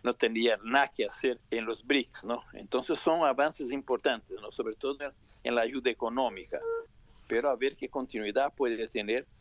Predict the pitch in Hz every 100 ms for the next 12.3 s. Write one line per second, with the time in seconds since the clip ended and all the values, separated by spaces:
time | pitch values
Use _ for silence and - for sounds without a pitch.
0 | - - 101 - 123 190 - 131 120 139
1 | 135 123 113 - 117 147 135 127 123 -
2 | 113 107 - 135 120 - 156 - - 151
3 | - - - 117 117 - 160 165 151 -
4 | 127 123 131 113 - 127 120 110 - 107
5 | 117 180 120 90 127 117 - - - -
6 | - 117 110 135 127 123 110 107 107 -
7 | - - 127 123 107 107 - 123 117 113
8 | 139 139 143 180 - - - - - 131
9 | 110 - 151 151 113 143 - - 117 113
10 | 110 107 117 135 135 - - - - -
11 | - 101 110 - 147 135 120 110 - 151
12 | 131 98